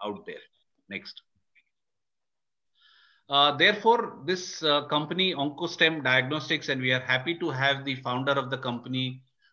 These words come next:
uh, Manjri Bakre. Uh, we'll meet her at the, at the end of the lecture. And, uh, she and a group of scientists in Bangalore, and again, that was where I was born,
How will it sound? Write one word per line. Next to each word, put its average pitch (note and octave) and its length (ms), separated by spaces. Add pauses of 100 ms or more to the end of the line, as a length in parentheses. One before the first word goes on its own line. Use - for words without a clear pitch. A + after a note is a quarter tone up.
(100)
uh, A2 300
Manjri B2+ 840
Bakre. B2 640 (300)
Uh, G#2+ 360
we'll B2 280 (120)
meet C3+ 220
her C#3 240
at A2+ 120
the, A2+ 80
at A2 80
the A#2+ 60
end A#2+ 140
of B2+ 80
the B2 60
lecture. B2+ 480 (320)
And, C3 340 (120)
uh, C3+ 160
she G3 260
and F3 140
a - 20
group E3 240
of D#3+ 120
scientists C#3+ 460
in C3+ 140
Bangalore, A#2 540 (180)
and A2+ 280
again, C3+ 280
that A2+ 180
was A#2+ 220
where A#2+ 180
I A#2 60
was A2 240
born, B2+ 460